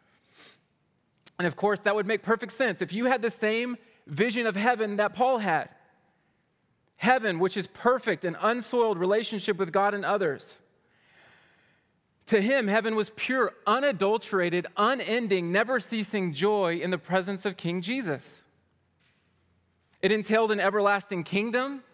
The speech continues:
of no pain, no hardship, no loss, no sickness, no financial difficulty, no persecution,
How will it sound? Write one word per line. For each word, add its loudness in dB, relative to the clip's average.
of 0
no 2
pain, -2
no 0
hardship, 0
no 0
loss, 2
no 0
sickness, 0
no 2
financial 0
difficulty, -2
no 2
persecution, -2